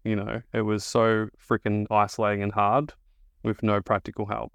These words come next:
Beyond that, we move into the final zone, and this is where recovery really starts to happen and take shape, and we call this the owning zone.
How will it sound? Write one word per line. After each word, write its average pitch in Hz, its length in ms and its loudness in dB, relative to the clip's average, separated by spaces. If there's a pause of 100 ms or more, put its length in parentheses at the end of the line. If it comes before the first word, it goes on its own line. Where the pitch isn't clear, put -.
Beyond 156 340 2
that, 139 160 0
we 127 140 0
move 127 240 0
into 120 280 0
the 117 80 -4
final 110 420 0
zone, 101 380 -4
and 107 120 -2
this 117 120 -6
is 123 220 -6
where 123 380 2
recovery 117 560 2
really 107 480 2
starts 98 360 0
to - 140 -10
happen 101 300 -6
and 95 120 -6
take 98 240 -6
shape, 101 320 -8
and 107 160 2
we 113 80 0
call 147 260 0
this 135 180 0
the 117 160 -2
owning 104 400 0
zone. 107 340 -6